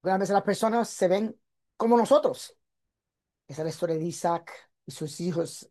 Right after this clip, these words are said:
y sus hijos Jacob y Esau, hermanos divididos,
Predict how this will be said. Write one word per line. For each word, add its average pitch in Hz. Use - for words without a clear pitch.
y 143
sus 143
hijos 175
Jacob -
y 156
Esau, 143
hermanos 175
divididos, 170